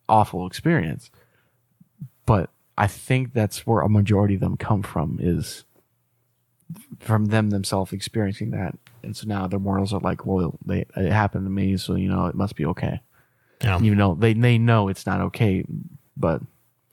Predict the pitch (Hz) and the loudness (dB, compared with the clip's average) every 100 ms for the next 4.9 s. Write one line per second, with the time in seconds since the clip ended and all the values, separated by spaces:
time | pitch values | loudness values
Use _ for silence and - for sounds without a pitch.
0 | - _ _ _ _ _ _ _ 85 78 | -20 _ _ _ _ _ _ _ 0 0
1 | - - - _ _ _ 104 - - - | -4 -16 -20 _ _ _ -2 0 -6 -4
2 | 92 98 - - 113 107 - 95 87 90 | -4 -4 -8 -2 -2 -2 -8 -10 -6 -6
3 | 85 85 123 76 60 - _ _ _ _ | -6 -8 -6 -8 -8 -14 _ _ _ _
4 | _ _ _ _ _ - 120 98 | _ _ _ _ _ -4 0 0